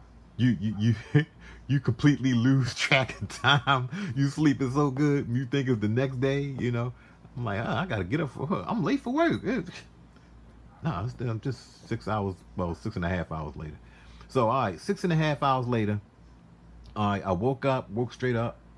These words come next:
I still got the, still got the yawn in me, so I'm trying not to yawn. You know, gotta wake up. Um, six and a half hours later, okay, um, I did that. I took a nap so I wouldn't, you know, wash my hands, 'cause I wanted to,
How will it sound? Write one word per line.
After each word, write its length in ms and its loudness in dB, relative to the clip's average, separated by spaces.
I 60 -14
still 180 2
got 220 0
the, 120 -2
still 200 0
got 160 -2
the 60 -2
yawn 380 2
in 100 0
me, 100 0
so 140 -4
I'm 120 -2
trying 240 0
not 140 -4
to 60 -2
yawn. 440 0
You 100 -2
know, 200 2
gotta 180 -2
wake 220 -2
up. 200 -2
Um, 400 0
six 220 -6
and 100 2
a 20 4
half 240 2
hours 260 2
later, 360 0
okay, 380 0
um, 460 0
I 120 2
did 400 0
that. 340 -2
I 80 -4
took 200 -4
a 40 0
nap 300 -2
so 180 -2
I 60 -2
wouldn't, 400 -2
you 120 2
know, 140 2
wash 520 -2
my 140 0
hands, 680 -4
'cause 140 -4
I 40 0
wanted 280 -2
to, 200 -4